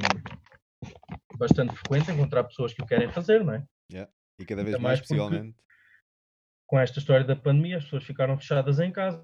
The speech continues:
Speaker 1: As pessoas agora querem, nem que seja um quintal, para poderem vir cá fora cheirar as flores e ver uma abelha.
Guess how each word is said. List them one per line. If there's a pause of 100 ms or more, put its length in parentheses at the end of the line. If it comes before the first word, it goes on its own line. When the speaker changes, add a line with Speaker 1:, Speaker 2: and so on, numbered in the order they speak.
(120)
Speaker 1:
As
pessoas
agora
querem,
nem
que
seja
um
quintal,
para
poderem
vir
cá
fora
cheirar
as
flores
e
ver
uma
abelha.